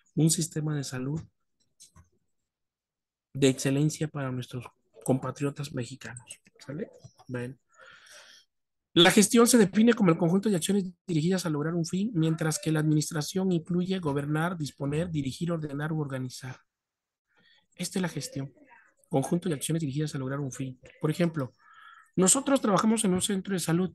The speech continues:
ahorita tenemos un problema, ¿sí?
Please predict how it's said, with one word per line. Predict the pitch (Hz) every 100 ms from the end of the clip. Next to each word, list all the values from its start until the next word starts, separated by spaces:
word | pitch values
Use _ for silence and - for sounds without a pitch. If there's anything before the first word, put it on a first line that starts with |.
| -
ahorita | 170 190
tenemos | 175 165 170 165
un | 160
problema, | 165 165 160 127 - _ _ _ _ _ _ _ _ _ _ -
¿sí? | 107 143 196